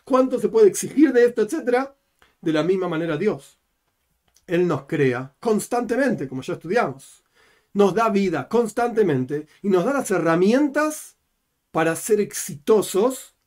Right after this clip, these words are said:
según lo que Él entiende que es ser exitoso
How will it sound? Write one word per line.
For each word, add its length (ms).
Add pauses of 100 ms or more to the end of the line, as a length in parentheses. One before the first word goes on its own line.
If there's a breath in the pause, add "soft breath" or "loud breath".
(480)
según 460
lo 140
que 240
Él 260
entiende 800 (100)
que 280
es 220
ser 300
exitoso 840